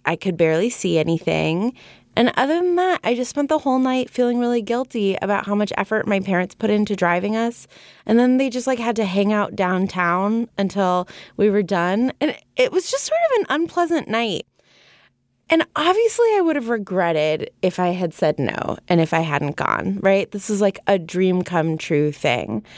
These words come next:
And I was so excited about this opportunity.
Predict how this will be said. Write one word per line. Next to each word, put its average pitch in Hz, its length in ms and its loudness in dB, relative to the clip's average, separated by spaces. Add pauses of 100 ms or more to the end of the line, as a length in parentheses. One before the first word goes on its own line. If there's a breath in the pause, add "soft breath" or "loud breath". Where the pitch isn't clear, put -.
(760 loud breath)
And 202 260 4 (360)
I 254 200 2
was 262 180 2
so 330 420 0
excited 220 580 0
about 175 180 0
this 190 140 -6
opportunity. 160 880 0